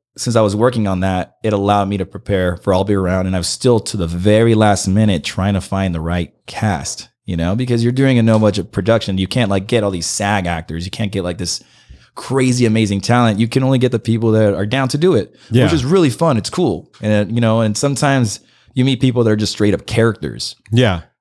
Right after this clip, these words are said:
Speaker 1: where you're like, "You don't really have to <laughs> act." You know, if you can be comfortable in front of the camera,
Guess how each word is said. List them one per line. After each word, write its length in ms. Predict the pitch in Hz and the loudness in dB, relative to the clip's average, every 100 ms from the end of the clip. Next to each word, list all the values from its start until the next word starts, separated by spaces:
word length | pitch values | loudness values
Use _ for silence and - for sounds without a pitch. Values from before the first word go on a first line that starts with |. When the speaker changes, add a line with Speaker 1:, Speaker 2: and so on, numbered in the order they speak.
| _ - | _ -2
Speaker 1:
where 120 | 113 | 2
you're 140 | 117 | 4
like, 160 | 107 90 | 2 2
"You 80 | 123 | 2
don't 180 | 120 | 4
really 220 | 101 107 104 | 4 2 2
have 320 | - 113 98 | 0 -2 -4
to 100 | - | -10
<laughs> 280 | - - 127 | -12 -6 -4
act." 320 | 98 - _ _ - _ | -6 -8 _ _ -20 _
You 80 | 135 | -2
know, 100 | 127 | 0
if 80 | 120 | 2
you 120 | 127 | 2
can 100 | 151 | 2
be 80 | 127 | 0
comfortable 460 | - 131 123 120 113 | 2 0 0 0 0
in 80 | |
front 160 | 117 104 | 2 -2
of 40 | |
the 40 | 98 | 0
camera, 380 | 123 117 107 | 0 2 2